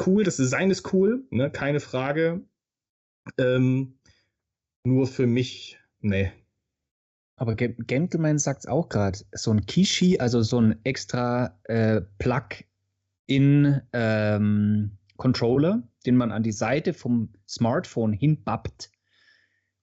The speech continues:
Speaker 2: Und das Smartphone-Display ist doch genau das Gerät. Und es hat noch ein sim-Karten-Modul drin. Und es hat auch ein Wi-Fi
Speaker 1: Was soll ich dir
Speaker 2: sechs
Speaker 1: sagen?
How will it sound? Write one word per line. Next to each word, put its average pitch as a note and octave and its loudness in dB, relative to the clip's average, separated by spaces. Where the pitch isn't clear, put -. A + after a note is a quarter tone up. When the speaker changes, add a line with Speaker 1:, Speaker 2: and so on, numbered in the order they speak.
Speaker 2:
Und A3+ 2
das F3+ 0
Smartphone-Display B2 -4
ist F#3+ -4
doch D3+ -4
genau C#3 -4
das D#3 -2
Gerät. E3 -2
Und F#3+ 2
es - -2
hat - -10
noch C#3+ -2
ein D3+ 4
sim-Karten-Modul B2+ 0
drin. F#2+ 0
Und E3 2
es D3+ -2
hat D#3 -6
auch E3 -2
ein B2+ 2
Wi-Fi A#2 0
Speaker 1:
Was A#2+ 2
soll D3+ 2
ich E3 -2
dir D#3+ 0
Speaker 2:
sechs C#3+ 0
Speaker 1:
sagen? D3+ -2